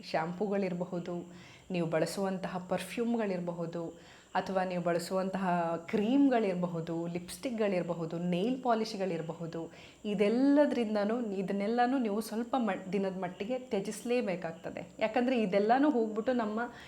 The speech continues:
ಗ್ರಂಥಿಗಳಿದೆಯಲ್ಲ, ಎಂಡೋಕ್ರೈನ್ ಸಿಸ್ಟಮ್‌ನ ಡ್ಯಾಮೇಜ್ ಮಾಡ್ತಾ ಇರತ್ತೆ. ತುಂಬ ಜನ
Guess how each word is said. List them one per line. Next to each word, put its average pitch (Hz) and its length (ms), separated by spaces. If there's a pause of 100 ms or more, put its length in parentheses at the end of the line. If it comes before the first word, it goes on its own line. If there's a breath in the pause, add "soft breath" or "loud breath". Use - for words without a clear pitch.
(140 loud breath)
ಗ್ರಂಥಿಗಳಿದೆಯಲ್ಲ, 226 840
ಎಂಡೋಕ್ರೈನ್ 233 640
ಸಿಸ್ಟಮ್‌ನ 185 500 (520 loud breath)
ಡ್ಯಾಮೇಜ್ 277 360
ಮಾಡ್ತಾ 202 400
ಇರತ್ತೆ. 180 440 (1000 loud breath)
ತುಂಬ 294 220 (120)
ಜನ 262 140